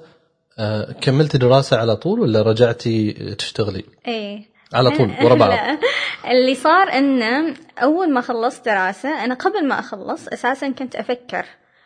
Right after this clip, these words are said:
Speaker 2: هل بحصل وظيفة؟
Speaker 1: أوكي.
Speaker 2: هنا كانت السؤال، يعني هل بحصل وظيفة؟ نحن نتكلم عن ألفين وسبعتاش، ما كان في وظائف طاقة
Speaker 1: نعم.
Speaker 2: متجددة في السلطنة.
Speaker 1: صحيح.
Speaker 2: يعني إذا أبغى، يعني، آم،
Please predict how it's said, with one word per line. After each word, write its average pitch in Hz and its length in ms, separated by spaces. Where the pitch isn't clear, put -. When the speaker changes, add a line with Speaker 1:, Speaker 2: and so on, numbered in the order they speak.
Speaker 2:
هل 254 200
بحصل 294 400
وظيفة؟ 277 420
Speaker 1:
أوكي. - 240
Speaker 2:
هنا 277 120
كانت 233 400
السؤال، 190 480
يعني 180 220
هل 240 220
بحصل 233 380
وظيفة؟ 214 440
نحن 320 180
نتكلم 262 440
عن 220 140
ألفين 226 260
وسبعتاش، 208 580
ما 226 80
كان 226 200
في 220 140
وظائف 220 400
طاقة - 220
Speaker 1:
نعم. 208 80
Speaker 2:
متجددة 233 520
في 247 60
السلطنة. 247 500
Speaker 1:
صحيح. 107 420
Speaker 2:
يعني 240 240
إذا 269 120
أبغى، 277 520
يعني، 202 600
آم، 202 420